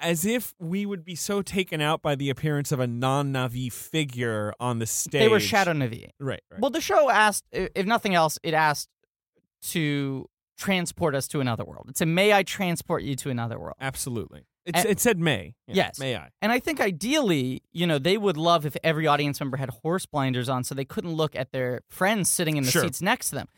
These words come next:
Speaker 2: 'cause they would love it if it was completely immersive.
Speaker 1: And this, well, they were trying to be immersive because this was a, a, an experience where you could download an app. What was it called?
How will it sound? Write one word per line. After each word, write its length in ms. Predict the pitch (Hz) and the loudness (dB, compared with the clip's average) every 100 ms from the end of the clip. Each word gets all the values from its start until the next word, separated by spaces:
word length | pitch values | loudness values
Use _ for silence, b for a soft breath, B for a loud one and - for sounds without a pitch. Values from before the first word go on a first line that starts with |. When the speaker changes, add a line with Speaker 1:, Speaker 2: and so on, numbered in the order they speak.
| b b | b b
Speaker 2:
'cause 140 | 175 | -2
they 120 | 247 | 2
would 140 | 311 185 | 2 4
love 180 | 185 165 | 4 4
it 80 | |
if 60 | 139 | 0
it 80 | 110 | -4
was 140 | 113 | -8
completely 640 | - 135 - 208 220 143 131 | -4 -4 -4 -12 -12 -6 -4
immersive. 360 | 120 151 156 | 0 0 2
Speaker 1:
And 140 | 220 220 | 2 2
this, 240 | 240 - | 0 0
well, 340 | 170 165 143 - - | 2 4 4 0 -4
they 120 | 143 | 0
were 80 | 147 | 2
trying 200 | 160 220 | 2 0
to 60 | 180 | 2
be 100 | 147 | 2
immersive 360 | 139 135 127 | 2 0 -4
because 220 | 120 127 143 | -6 -6 -4
this 200 | 156 - | -4 -4
was 160 | 123 | -6
a, 120 | 117 - - | -6 -10 -16
a, 120 | 117 - - | -16 -14 -10
an 80 | 120 | -10
experience 460 | - 190 180 127 | -8 -6 -4 -4
where 100 | 127 | -6
you 160 | 117 123 | -6 -6
could 220 | - 131 | -8 -6
download 400 | 123 135 139 120 | -4 -2 -2 -2
an 120 | 104 - | -4 -6
app. 340 | 135 190 87 87 - - _ _ _ _ _ _ | -4 -2 -4 -10 -18 -20 _ _ _ _ _ _
What 100 | 127 | -4
was 140 | 143 151 | -2 -2
it 60 | |
called? 280 | 151 175 208 | -4 -6 -8